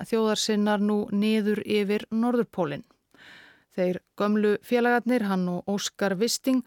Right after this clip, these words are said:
urðu þarna í sömu andrá fyrstu tveir mennirnir sem börðu augum bæði suður- og norðurpóla jarðarinnar. En áhöfn Norge fór ekki alla leið niður eða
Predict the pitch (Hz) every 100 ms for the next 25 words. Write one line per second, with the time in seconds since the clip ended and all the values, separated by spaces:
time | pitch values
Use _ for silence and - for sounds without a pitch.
0 | - - - - 240 247 240 269 254 262
1 | 254 233 - - 240 247 254 208 190 -
2 | 190 202 - - 254 - - 240 - 233
3 | 240 214 208 208 - 214 185 - 170 165
4 | - 226 233 226 220 214 220 208 - 214
5 | 220 226 - 214 214 196 196 - - 208
6 | 202 202 185 - 180 190 220 170 160 160
7 | - - - _ _ _ _ _ _ _
8 | - - - - - - - _ - 214
9 | 220 226 - - 226 240 240 233 - 220
10 | 226 240 233 226 214 - 233 262 247 -
11 | 214 - 202 - 214 190 196 208 196 196
12 | 220 226 240 226 180 165